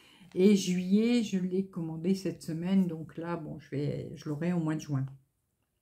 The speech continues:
Mais enfin, j'ai eu le mois de mai. Ouh. Alors, ils ont changé de, de site internet. Euh,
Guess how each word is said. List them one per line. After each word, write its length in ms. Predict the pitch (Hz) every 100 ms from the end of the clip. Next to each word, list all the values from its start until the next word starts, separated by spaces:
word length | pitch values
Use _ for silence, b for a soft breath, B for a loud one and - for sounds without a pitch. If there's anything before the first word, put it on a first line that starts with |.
| _ _ _ _ - - 202
Mais 300 | 247 311 B B B B B - -
enfin, 140 | 285 381 392 233 - 349 330 294 -
j'ai 220 | 233 262
eu 160 | 285 294
le 80 | 285
mois 220 | 277 277
de 40 |
mai. 280 | 262 240 240 233 - _ _ _ _ _ _ _ _ B B B -
Ouh. 1080 | 381 359 330 302 285 269 254 247 240 226 214 - - - - b b b b b - -
Alors, 220 | 220 226 202
ils 260 | 254 226 294
ont 120 | 403
changé 640 | - 269 233 214 247 294
de, 720 | 254 196 214 220 214 214 208 202
de 140 | 196
site 300 | 196 - 269
internet. 640 | 247 202 196 196 196 202 - 170
Euh, 1200 | 165 160 156 151 151 151 160 156 53 53 53